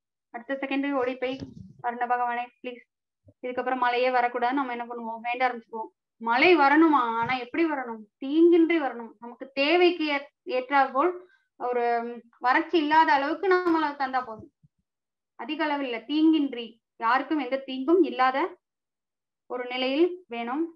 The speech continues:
தீங்கின்றி நாடெல்லாம் மாதத்திற்கு மூன்று முறை மழை பெய்யும். செழிப்பாக வளர்ந்து நிக்கிற சென்னல் இருக்கும், அதற்கிடையில் மீன்கள் துள்ளி விளையாடும், அழகான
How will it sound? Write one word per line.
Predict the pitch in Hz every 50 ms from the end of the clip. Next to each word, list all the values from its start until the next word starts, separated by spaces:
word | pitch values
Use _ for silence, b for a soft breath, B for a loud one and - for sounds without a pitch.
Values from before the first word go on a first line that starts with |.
| _ _
தீங்கின்றி | - 294 302 320 330 320 339 311 294 349 339
நாடெல்லாம் | 302 277 254 247 247 262 254 254 254 262 320 403 - - _ _ _ _ _ _ _ _ _ _ _ -
மாதத்திற்கு | - 240 262 285 320 302 311 294 285 294 330 311
மூன்று | 285 269 269 277 269 277 269
முறை | 262 254 269 320 349 330 -
மழை | - - 339 240 277 277 277 -
பெய்யும். | - 233 233 233 262 330 440 - - _ _ _ _ _ _ _ _ _ _ - - - - - - - _ _ _ _ _ _ _ _ _ _ _ _ _ _ _ _ _ _ _ _ _ _ _ _ _ _ _ _ _ _ _ _ _ _ _ _ _ -
செழிப்பாக | 285 269 320 339 349 - 330 320 320 339
வளர்ந்து | 302 269 247 269 285 302 302 302
நிக்கிற | 285 269 254 - 262 254 269 311 359 359 359 - _
சென்னல் | - 269 262 269 294 302 294 294
இருக்கும், | 262 254 254 247 - 277 320 392 370 - _ _ _ _ -
அதற்கிடையில் | - 254 277 277 269 285 277 262 277 285 285 311 330 339 330 - - _ -
மீன்கள் | 247 262 269 294 311 311 302 285 269 269
துள்ளி | 269 262 269 277 294
விளையாடும், | 269 262 254 247 254 254 254 247 240 277 330 392 359 - _ _ _ _ _ _ _ _ _ _ _ _ _ _ _ _ _ _ _ _ _ _ _ _ _ _ _ _ _ _ _ -
அழகான | 240 247 269 277 294 302 302